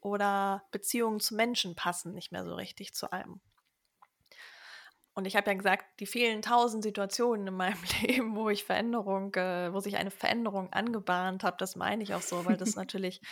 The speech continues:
Speaker 1: in sehr vielen verschiedenen Bereichen immer wieder ständig passiert, wenn wir Dinge dazulernen und, und wenn wir uns weiterentwickeln. Und, ähm, ja, die großen Situationen, wir haben dazu im Vorfeld gesprochen, sind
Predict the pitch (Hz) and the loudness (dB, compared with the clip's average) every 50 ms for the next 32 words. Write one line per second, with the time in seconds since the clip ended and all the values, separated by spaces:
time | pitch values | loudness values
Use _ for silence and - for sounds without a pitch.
0 | - - - - 247 - - 196 190 185 185 202 220 214 - 220 208 202 196 196 | -12 -12 -8 -8 -6 -4 -2 0 4 6 6 6 6 4 0 -2 0 0 2 0
1 | 190 185 190 185 190 - - - 185 - - - 208 202 202 196 185 185 190 - | 0 0 -2 -4 -6 -8 -6 -6 -4 -4 -4 -4 -4 -2 -2 -2 -2 -2 -4 0
2 | 175 170 175 185 185 - 190 180 175 _ 208 208 240 226 202 196 196 196 196 185 | 2 2 2 2 0 -4 -8 -10 -6 _ -4 -2 0 0 0 0 -2 -2 -2 -2
3 | 180 185 - - 190 196 180 180 180 - - - 185 180 - - 208 202 190 185 | -2 -2 -2 -4 -4 -4 -4 -6 -6 -6 -6 -6 -6 -4 -4 -2 -2 0 0 0
4 | 180 190 185 180 180 180 180 180 180 180 175 175 175 175 175 - - - - 226 | 0 -2 -4 -6 -4 -6 -6 -4 -4 -4 -4 -4 -4 -4 -4 -4 -4 -4 -2 -2
5 | 233 220 202 196 190 190 185 180 175 180 175 190 180 180 180 175 175 175 175 - | -2 0 0 0 0 -2 -2 -4 -6 -4 -4 -2 -2 -2 -2 -2 -4 -6 -6 -6
6 | 170 170 185 180 190 190 - 190 - 160 165 - - - - - - - 226 226 | 0 4 6 6 6 4 2 -2 -2 -2 -6 -10 -10 -10 -8 -6 -6 -6 -8 -10
7 | 226 - _ - - - - - - - _ _ _ - 196 190 190 185 185 185 | -12 -16 _ -18 -16 -16 -14 -16 -18 -20 _ _ _ 2 2 2 2 0 -2 -2
8 | 185 185 185 190 190 - 190 185 185 185 185 180 180 185 180 185 185 - - _ | -4 -6 -6 -8 -6 -4 -2 -2 0 -2 -2 -4 -6 -8 -8 -8 -10 -14 -20 _
9 | _ _ _ _ _ _ - 190 180 180 170 - - 175 190 208 240 226 214 208 | _ _ _ _ _ _ 0 2 2 2 0 0 2 2 2 2 0 -2 -2 0
10 | - 202 202 196 - - - 202 214 226 226 220 214 214 202 196 190 185 185 190 | 2 2 0 0 -2 0 0 2 2 2 0 0 -2 -4 -2 -2 -2 -2 -2 -4
11 | 190 185 185 _ - - 185 180 - - 190 180 - 190 190 - - 208 - - | -6 -8 -10 _ -8 -6 -6 -6 -6 -4 -4 -2 -2 -2 -6 -6 -8 -16 -14 -14
12 | 208 202 190 180 - 170 180 226 254 269 247 247 - | -12 -12 -10 -6 -4 -4 -2 -2 0 -2 -2 -2 -6